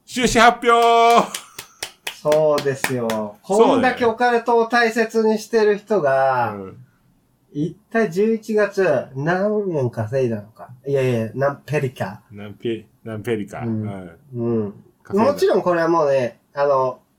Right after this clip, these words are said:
Speaker 2: 本当にね、もう分かってるよっていう人もいるかと思うんですけど、
Speaker 1: うん。
Speaker 2: あくまでもファンタジーです。
Speaker 1: うん。
Speaker 2: これは。
Speaker 1: じゃあファンタジーでいいからさ。
Speaker 2: うん。
Speaker 1: ちょっと想像して教えてよ。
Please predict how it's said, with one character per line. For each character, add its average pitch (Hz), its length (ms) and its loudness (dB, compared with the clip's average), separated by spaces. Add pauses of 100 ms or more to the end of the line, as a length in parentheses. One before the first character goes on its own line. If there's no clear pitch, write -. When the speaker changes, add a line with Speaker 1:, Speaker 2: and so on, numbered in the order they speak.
(300)
Speaker 2:
本 226 160 -2
当 226 100 2
に 214 80 2
ね、 208 100 4
も 170 420 0
う - 40 0
分 208 220 0
か 311 80 2
っ 302 100 -8
て 233 160 0
る 160 80 0
よ 165 360 0
っ - 40 -20
て 127 260 -2
い 131 220 -2
う 151 40 -2
人 151 200 -2
も 120 100 0
い 135 100 0
る 196 180 0
か 196 180 0
と - 120 -2
思 131 220 0
う 131 40 0
ん 120 60 0
で 107 100 -6
す - 80 -20
け 113 140 -16
ど、 117 380 -2
Speaker 1:
う 113 40 -14
ん。 95 180 -16 (1200)
Speaker 2:
あ 190 160 0
く 233 180 -2
ま 233 160 2
で 247 120 2
も 190 100 2
フ - 140 -8
ァ 151 100 2
ン 156 40 -12
タ 175 140 0
ジ 175 120 0
ー 175 60 2
で 165 140 -2
す。 - 340 -12
Speaker 1:
う - 40 -14
ん。 92 180 -16 (760)
Speaker 2:
こ 135 140 -2
れ 131 80 4
は。 131 260 -2 (1300)
Speaker 1:
じ 127 60 -12
ゃ 123 40 -10
あ - 20 -12
フ 127 60 -4
ァ 180 60 -2
ン 196 60 -8
タ 190 100 -4
ジ 143 60 -6
ー 117 60 -4
で 110 80 -6
い - 20 -6
い 123 40 -10
か 92 120 -12
ら 76 100 -20
さ。 76 240 -20 (640)
Speaker 2:
う 139 120 0
ん。 117 200 -2 (120)
Speaker 1:
ち - 60 -14
ょ 143 40 -10
っ - 20 -12
と 110 60 -14
想 160 280 -2
像 170 200 -2
し 165 100 -18
て 175 80 -2
教 139 80 -2 (100)
え 156 80 -4
て 156 100 -4
よ。 90 160 -8